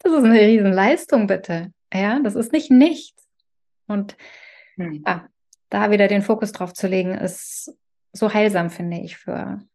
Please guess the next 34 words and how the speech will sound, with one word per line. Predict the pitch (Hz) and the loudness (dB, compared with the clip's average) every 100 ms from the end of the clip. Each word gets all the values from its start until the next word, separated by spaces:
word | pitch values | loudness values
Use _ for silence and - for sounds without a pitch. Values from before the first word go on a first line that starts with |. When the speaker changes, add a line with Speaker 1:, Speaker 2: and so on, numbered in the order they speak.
| _ _ | _ _
Speaker 1:
gerade | - 247 240 | -6 -2 -2
für | 233 | -4
uns | 175 165 | -10 -10
Mamis. | 165 175 175 _ _ - - - | -12 -12 -18 _ _ -20 -20 -2
<laughs> | 269 240 277 - _ _ _ _ _ _ _ _ _ _ | 0 0 -2 -10 _ _ _ _ _ _ _ _ _ _
Speaker 2:
Auf | 185 180 | -10 -8
jeden | 180 180 185 165 | -4 -2 -2 -2
Speaker 1:
Ja. | 196 | -6
Speaker 2:
Fall, | 151 156 | -6 -6
auf | 151 | -6
jeden | - 156 151 - | -10 -14 -14 -14
Fall. | 160 - _ - - - _ | -16 -18 _ -20 -20 -20 _
Und | 165 | -6
ich | - | -4
find's | 190 | -2
auch | 185 | -2
so | - | -2
interessant, | 175 165 196 202 | -6 -4 -4 -4
ne, | |
Breathwork | 180 180 180 - | -2 -2 -2 -4
ist | - - | -4 -2
ja | - 180 | 0 0
auch | 180 | -2
quasi | - 156 151 - | -2 -2 -2 -4
ein | 156 151 156 - | -2 -2 -6 -10
Einstieg | - 165 - - - - | -6 -6 -4 -8 -10 -8
über | 156 | -4
den | 147 143 | -4 -4
Körper, | - 160 - 302 - - - | -2 -2 -2 -4 -6 -16 -12
Speaker 1:
Ja. | 185 196 247 - _ - | -8 -4 -4 -6 _ -10
Speaker 2:
<laughs> | - - | -8 -6
Speaker 1:
Ja. | 180 - 180 _ | -6 -8 -18 _
Speaker 2:
um | - 156 151 | -8 -6 -2
sich | 156 151 | -4 -4